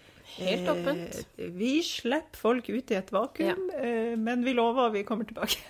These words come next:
Speaker 2: <laughs>
Speaker 1: Pass på å ha trykket på abonnementsknappen, så kommer vi tilbake. Eh,
Speaker 2: Ja, nettopp.
Speaker 1: og så har vi jo snakket litt om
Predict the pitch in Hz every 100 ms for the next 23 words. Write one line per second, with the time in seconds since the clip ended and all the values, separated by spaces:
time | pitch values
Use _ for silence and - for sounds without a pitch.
0 | - - - - 294 277 269 269 240 233
1 | 247 240 233 240 233 190 185 208 208 190
2 | 185 196 196 190 160 175 - - - 165
3 | - 233 190 202 185 - - 165 185 214
4 | 233 220 151 - 196 - - - - -
5 | - 214 220 214 214 220 220 196 - -
6 | - - 220 220 - - - 196 196 196
7 | 208 214 220 - 202 196 180 196 226 240
8 | 220 - 202 190 165 - - 185 185